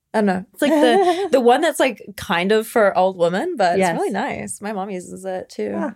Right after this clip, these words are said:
Speaker 1: But yeah.
Speaker 2: Interesting.
Speaker 1: Yeah.
Speaker 2: Um, if I work, I'll shower with antibacterial soap, wash hair, and then throw a hair mask in. I love a nighttime hair mask.
Speaker 1: Mm-hmm.
Speaker 2: And then I throw on my little bonnet. I look very sexy
Speaker 1: Oh,
Speaker 2: at
Speaker 1: yeah, I
Speaker 2: nighttime.
Speaker 1: wear a bonnet too.
Speaker 2: And then I,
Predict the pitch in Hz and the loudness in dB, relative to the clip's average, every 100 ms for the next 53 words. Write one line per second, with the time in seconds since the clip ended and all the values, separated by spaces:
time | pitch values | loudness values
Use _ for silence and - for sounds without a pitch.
0 | _ 220 214 226 220 226 _ _ - 403 | _ -10 -8 -8 -10 -14 _ _ -16 -8
1 | 370 320 - 285 311 311 311 _ _ - | -6 -6 -4 -4 -4 -6 -8 _ _ -2
2 | 240 226 240 247 233 214 190 202 320 - | 0 0 0 0 0 2 2 2 0 -6
3 | - 180 175 175 - 170 175 170 165 185 | 0 2 4 2 0 0 0 -2 -6 -4
4 | 160 - 156 - 247 240 233 _ - 170 | -6 -6 -8 -2 2 2 0 _ -6 -4
5 | 151 - 220 196 190 190 160 151 151 151 | -4 -4 0 2 2 2 -2 -6 -8 -8
6 | 143 151 151 143 - 151 151 208 247 135 | -4 -2 -2 -4 -6 -8 -6 -6 -6 -6
7 | 143 151 147 - 156 175 143 151 320 - | -4 -4 -6 -8 -6 -6 -4 -4 -6 -10
8 | _ 208 190 170 208 - _ _ - 180 | _ -2 0 -2 -6 -10 _ _ -2 0
9 | 170 151 147 170 160 170 175 180 165 156 | 0 -2 -2 0 0 2 0 0 0 0
10 | 185 - - - _ - 156 156 156 147 | 0 -4 -12 -20 _ -2 -2 0 0 0
11 | 143 143 202 196 170 147 151 160 - 156 | -2 -2 2 2 2 0 0 0 0 -2
12 | - - - 190 - - 196 190 190 185 | -4 -6 -8 -12 -8 0 2 2 2 2
13 | 185 185 180 175 170 170 165 165 170 | 0 0 -2 0 0 0 0 -2 -4